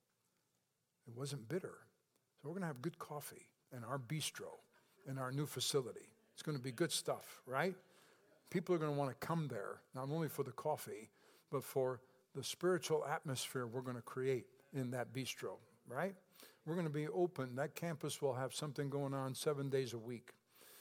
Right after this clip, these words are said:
And it's gonna be a community center the likes of which there's never been. Education is gonna be a high priority. Students and children are gonna be the focus of what we do the most,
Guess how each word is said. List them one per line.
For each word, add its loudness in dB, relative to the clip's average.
And 2
it's 2
gonna 0
be 2
a 2
community 2
center 2
the 0
likes 0
of -4
which 2
there's -4
never 4
been. 0
Education 2
is -2
gonna -2
be -4
a -2
high 0
priority. -4
Students 0
and 0
children 2
are 2
gonna 0
be -2
the -6
focus 0
of -2
what 4
we -2
do 0
the -4
most, -2